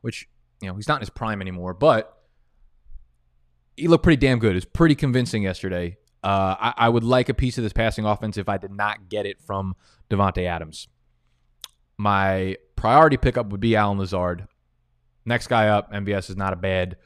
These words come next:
secondary trophy. But again, Lazard played ninety percent of the snaps, M V S only fifty-five point three percent of the snaps. Someone that played a whole lot of snaps yesterday is his tight end out in Washington, Mister Logan Thomas, bro.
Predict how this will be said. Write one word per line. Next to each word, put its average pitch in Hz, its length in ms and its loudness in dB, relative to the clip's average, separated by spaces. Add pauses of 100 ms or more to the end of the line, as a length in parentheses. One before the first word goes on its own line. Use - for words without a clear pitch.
(200)
secondary 110 580 2
trophy. 92 380 -4
But 101 160 -4
again, 104 320 0
Lazard 117 360 2
played 123 180 -2
ninety 113 280 0
percent 110 260 -2
of 107 40 -2
the 98 60 -6
snaps, 110 320 -4
M 107 120 -6
V 104 120 -4
S 107 140 -6
only 101 200 -20
fifty-five 95 600 -6
point 101 280 -16
three 120 240 -2
percent 113 460 -6 (340)
of 127 280 6 (200)
the 120 300 -2 (100)
snaps. - 680 -4 (540)
Someone 226 260 4
that 214 120 4
played 180 180 6
a 131 40 8
whole 226 480 12
lot 190 220 10
of 170 60 2
snaps 165 340 0
yesterday 135 420 2
is 110 80 -2
his 113 120 -6
tight 165 200 6
end 156 180 4
out 139 160 6
in 120 100 -4
Washington, 107 640 0
Mister 123 420 -2 (260)
Logan 113 680 0 (220)
Thomas, 104 460 -6
bro. 95 300 -2